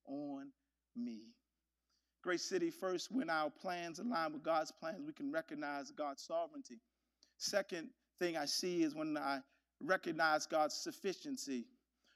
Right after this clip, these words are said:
but the last thing I can recognize is God's humility. Look at verses sixteen and seventeen. "As it is, you boast in your arrogant schemes, all much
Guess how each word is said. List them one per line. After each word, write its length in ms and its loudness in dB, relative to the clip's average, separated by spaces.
but 140 -4
the 80 0
last 340 4
thing 180 -2
I 100 4
can 200 -4
recognize 680 -2
is 140 -8
God's 380 0
humility. 540 -4
Look 160 0
at 80 0
verses 380 -4
sixteen 480 -6
and 100 -8
seventeen. 540 -10
"As 520 4
it 120 -2
is, 520 0
you 200 -2
boast 640 0
in 140 -4
your 220 0
arrogant 420 0
schemes, 640 -10
all 280 8
much 300 -2